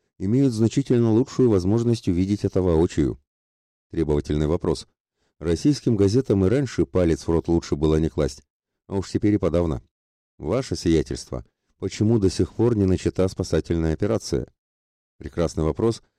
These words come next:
заданный имперскому министру информации каким-то писакой из копейки. Куда Россия катится, господа?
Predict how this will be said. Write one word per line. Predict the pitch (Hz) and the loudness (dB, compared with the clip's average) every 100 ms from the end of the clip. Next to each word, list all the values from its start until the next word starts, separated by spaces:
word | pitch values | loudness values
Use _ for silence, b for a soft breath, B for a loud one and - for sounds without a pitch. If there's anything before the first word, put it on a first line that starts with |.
| _ _ | _ _
заданный | 82 117 117 117 - | -2 0 2 2 2
имперскому | 107 98 113 - 98 92 | 0 2 0 0 2 2
министру | 92 95 - 85 | 4 2 2 0
информации | 78 82 82 104 - 104 98 92 87 - | 0 0 -2 -2 0 2 4 2 -4 -10
каким-то | 87 120 117 101 | -6 -4 -2 -2
писакой | 87 - 95 98 87 | -2 -2 -2 0 -2
из | 76 | -4
копейки. | - - 80 69 - - _ _ _ _ | -6 0 0 0 -6 -10 _ _ _ _
Куда | - 73 95 | -8 -2 0
Россия | 110 - 113 107 | 0 0 2 2
катится, | - 101 - - 85 | 0 -4 -6 -6 -4
господа? | 82 - 82 85 | -4 -4 0 -2